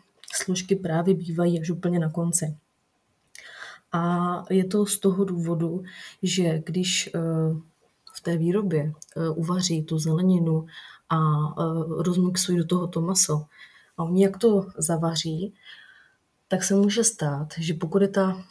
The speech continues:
eh, zelenina hodně vodnatá, tak, eh, než ten spotřebitel si to koupí, tak se může oddělovat ta voda od té složky.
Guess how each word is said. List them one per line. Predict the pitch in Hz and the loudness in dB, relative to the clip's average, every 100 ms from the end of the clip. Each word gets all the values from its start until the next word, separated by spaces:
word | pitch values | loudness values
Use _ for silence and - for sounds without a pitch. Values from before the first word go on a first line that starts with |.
| - | -6
eh, | 165 160 156 156 | -2 0 0 0
zelenina | 165 190 214 185 | 2 2 2 2
hodně | 175 175 165 | 2 2 0
vodnatá, | 170 196 254 180 143 139 151 - - | 0 -2 -4 -2 -2 -4 -10 -16 -6
tak, | 160 160 175 | -6 -4 -4
eh, | 165 165 160 190 | -2 -2 -2 -2
než | 180 | -2
ten | - 196 | 0 -2
spotřebitel | - 180 - 185 185 185 | -2 -4 0 0 0 -2
si | 180 | -4
to | 190 202 | -4 -4
koupí, | - 170 160 185 185 190 - - | -4 -6 -4 0 2 0 -4 -10
tak | 170 - | -8 -6
se | - | 0
může | 180 185 196 180 | 2 2 2 0
oddělovat | 175 160 180 180 185 185 | -2 -2 0 2 0 -4
ta | - 180 | -4 -2
voda | 175 170 | -2 -2
od | 156 - | -4 -6
té | 185 | -4
složky. | 190 - 160 - - 156 | -4 -4 -8 -8 -8 -8